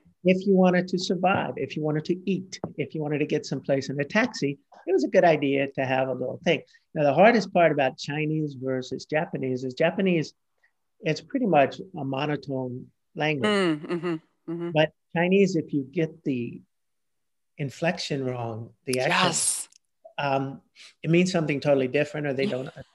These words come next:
Speaker 1: understand,
Speaker 2: Mm-hmm.
Speaker 1: um, understand what you're saying. And so, um, you know, I, it took a few years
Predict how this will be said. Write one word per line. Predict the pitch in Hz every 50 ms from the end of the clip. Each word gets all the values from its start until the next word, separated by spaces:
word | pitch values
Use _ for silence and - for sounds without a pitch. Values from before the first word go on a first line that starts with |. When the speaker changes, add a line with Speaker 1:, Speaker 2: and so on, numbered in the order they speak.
| _ - - - - -
Speaker 1:
understand, | 165 151 143 135 135 - - - - - 175 185 214 214 156 131 120 123 135 143 160 156 - _ _ - - - - -
Speaker 2:
Mm-hmm. | 185 202 202 - _ - 156 143 143 415 - 135
Speaker 1:
um, | 131 139 - - _ _ _ _ _ _ _ -
understand | 160 147 143 - - 147 139 131
what | 127 123
you're | 127 123
saying. | - - 170 160 147 135 123 120 123 123 - -
And | 175 147 135 131 135 135 135 131
so, | - - 165 151 143 139 139 139 -
um, | 151 139 135 127 131 127 123 _ _ _ - - - - - _ _ _ - - _ _ _
you | - 185
know, | 156 139
I, | 127 135 147 147 - - - _ _
it | - 180 170 175
took | - 214 196 190 -
a | 175
few | - - - 185 180 165
years | 143 131 120 120 135 139 143 143 143 131 127 131 - - - -